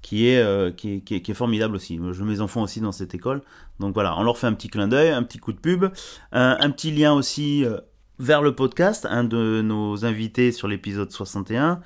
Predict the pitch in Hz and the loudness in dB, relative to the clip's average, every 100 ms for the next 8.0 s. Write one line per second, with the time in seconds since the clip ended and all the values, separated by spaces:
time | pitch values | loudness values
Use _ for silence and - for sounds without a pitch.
0 | - - - _ - - 113 107 110 120 | -20 -20 -20 _ -14 -4 -2 -2 0 2
1 | 117 98 98 98 - 92 - - 98 110 | 2 2 0 -2 -8 -12 -12 -8 -4 -2
2 | 120 147 185 185 _ - _ - 87 87 | 0 0 0 -4 _ -20 _ -10 -4 -2
3 | 113 110 117 120 113 101 101 117 175 101 | 0 0 0 -2 -2 -2 0 2 0 -4
4 | 98 87 87 82 90 90 87 82 87 95 | -4 -6 -6 -6 -8 -10 -12 -12 -8 -8
5 | 90 113 147 - - - - 92 - 107 | -4 -2 -2 -4 -20 -20 -10 -10 -6 -8
6 | 104 101 95 101 98 117 - 151 120 110 | -2 -2 0 -2 -2 -4 -4 -2 0 0
7 | 101 101 95 110 - 110 107 107 117 120 | -2 -4 -6 -6 -2 0 2 2 4 2